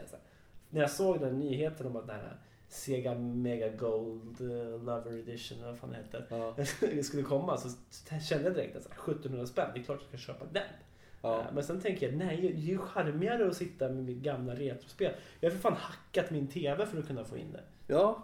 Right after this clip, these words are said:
Speaker 1: Det
Speaker 2: är det
Speaker 1: funkar ju inte
Speaker 2: skart?
Speaker 1: på
Speaker 2: Är det
Speaker 1: moderna.
Speaker 2: skart på det?
Speaker 1: Nej, det är ju en jävla antenn.
Speaker 2: Ja.
Speaker 1: Så jag var tvungen att gå in på en analog bandbredd och ha-,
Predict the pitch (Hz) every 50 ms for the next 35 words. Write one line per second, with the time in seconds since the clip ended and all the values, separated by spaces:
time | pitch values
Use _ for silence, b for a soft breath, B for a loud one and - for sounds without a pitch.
0 | - - 160 156 - - - 151 143 - - 175 160 - - - 160 151 - 151
1 | 143 143 131 127 131 120 113 104 - 214 196 135 110 104 - - - 160 170 196
2 | 233 214 143 - 113 127 139 156 165 175 180 185 175 165 151 - 165 165 151 -
3 | - 220 180 - - 107 110 - - - 123 117 110 - - - - 170 165 -
4 | - 185 175 165 165 156 151 160 156 156 151 147 - - 147 139 139 - 160 156
5 | 151 151 160 165 165 156 135 143 135 120 156 156 143 139 135 131 135 139 170 185
6 | 151 123 120 120 120 - 143 131